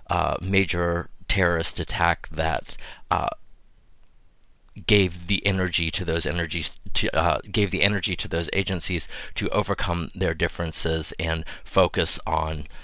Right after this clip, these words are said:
um, cooperating in order to, um, address a common threat. But the same also holds true internationally, that even nations that are allies,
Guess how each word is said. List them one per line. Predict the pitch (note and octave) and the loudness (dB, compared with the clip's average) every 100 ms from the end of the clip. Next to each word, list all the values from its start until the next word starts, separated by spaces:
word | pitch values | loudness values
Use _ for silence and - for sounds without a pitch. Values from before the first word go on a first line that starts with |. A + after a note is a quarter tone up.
| - - | -14 -8
um, | - F2 C#2 A#1 - - - - - - - - - - | -2 0 -2 -8 -16 -20 -20 -20 -20 -20 -20 -20 -20 -4
cooperating | - A2+ F#2 - E2+ D2+ C2+ C#2 E2 - - - - - - - - - - - | 2 6 6 4 0 0 -2 -4 -6 -8 -16 -18 -20 -20 -20 -20 -20 -20 -20 -6
in | G2+ | 0
order | G2 E2+ E2+ E2+ | 2 2 2 -2
to, | - E2+ D#2 C#2 - | -2 -4 -4 -6 -2
um, | F2+ D#2+ - D2+ - - - - - - - - | -2 -2 -4 -10 -14 -16 -14 -14 -14 -20 -16 -2
address | G2+ F2+ D#2+ D#2 - E2+ | 0 4 4 4 -2 -2
a | |
common | - F#2 E2 D#2+ D2 D#2 - - - - | 0 2 2 0 -4 -8 -14 -18 -20 -14
threat. | - F2+ - - - - - - - - - - - - - - - | -2 -2 -2 -6 -14 -18 -18 -20 -20 -20 -20 -20 -18 -12 -8 -6 -4
But | - - | 0 0
the | G#2 | 2
same | A2 G#2 | 4 4
also | F#2 - G2+ | 4 4 2
holds | F2+ E2+ - | 2 0 -2
true | - G2 E2+ | -2 0 2
internationally, | F2+ E2+ F#2 D#2+ E2+ - E2 D2 C2+ C2 | 0 0 2 2 2 0 -2 -2 -4 0
that | D#2+ C#2 - - - - | 4 4 2 -8 -10 0
even | A2 G2+ F#2+ | 2 4 4
nations | F2 - F2 E2+ | 4 4 0 -2
that | - E2+ | 2 4
are | D#2+ E2 D#2+ - - - - - - - | 4 2 0 -6 -16 -18 -20 -20 -10 2
allies, | G2 F#2+ D#2+ D#2+ D#2 - | 4 6 4 2 0 -4